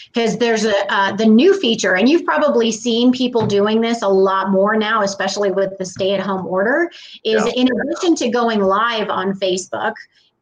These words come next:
Speaker 1: uh, you can also do what's called a watch party. And so a watch party allows you to take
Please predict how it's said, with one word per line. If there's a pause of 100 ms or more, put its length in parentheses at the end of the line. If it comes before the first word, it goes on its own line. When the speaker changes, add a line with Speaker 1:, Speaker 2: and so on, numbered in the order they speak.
Speaker 1:
uh,
you
can
also
do
what's
called
a
watch
party. (480)
And
so
a
watch
party
allows
you
to (180)
take